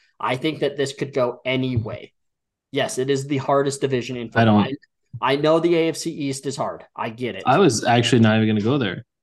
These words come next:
Speaker 1: Oh, okay, cool. Where were you gonna go?
Speaker 2: I'm not sure. Now I gotta think about it.
Speaker 1: Okay, 'cause it's, it's, it's clearly the A F C North or the A F C East, but I'm gonna go with the A F C North as the hardest 'cause I could see the Ravens, I could see the Bengals winning it.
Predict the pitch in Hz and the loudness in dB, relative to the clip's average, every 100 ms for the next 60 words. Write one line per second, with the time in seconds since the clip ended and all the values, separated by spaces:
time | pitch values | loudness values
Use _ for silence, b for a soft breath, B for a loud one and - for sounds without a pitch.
0 | _ - 131 151 151 110 - 160 110 87 | _ -6 -4 -2 -2 -4 -2 -2 -2 -4
1 | 127 131 131 147 95 80 78 _ _ _ | -4 -4 -4 -8 -12 -14 -16 _ _ _
2 | _ _ - 110 101 90 110 104 101 101 | _ _ -12 -8 -6 -6 -4 -2 -2 -4
3 | 101 101 101 104 101 104 - _ 117 120 | -4 -4 -4 -4 -6 -6 -10 _ -10 -6
4 | 110 B B B - 135 135 - - 165 | -6 B B B 2 2 0 -2 -2 -2
5 | 151 - 175 143 - - 202 185 170 151 | -4 -4 -2 0 -2 -2 4 4 4 2
6 | 147 147 143 147 135 127 127 139 123 127 | 2 2 -2 -4 -2 -2 -2 -4 -4 -6
7 | 120 113 - 113 110 117 - - 107 131 | -10 -12 -14 -16 -12 -12 -10 -6 -4 -2
8 | 139 135 139 131 127 117 110 - 117 113 | 0 2 2 0 -4 -6 -8 -10 -8 -6
9 | 120 113 123 110 104 113 117 - B B | -6 -6 -6 -6 -4 -6 -8 -16 B B
10 | B 135 147 170 170 - 175 160 147 135 | B -2 0 2 0 0 0 2 2 2
11 | 131 - 127 127 131 135 120 113 110 101 | 0 -4 -8 -8 -6 -6 -6 -8 -10 -12
12 | 90 104 85 82 | -12 -14 -16 -16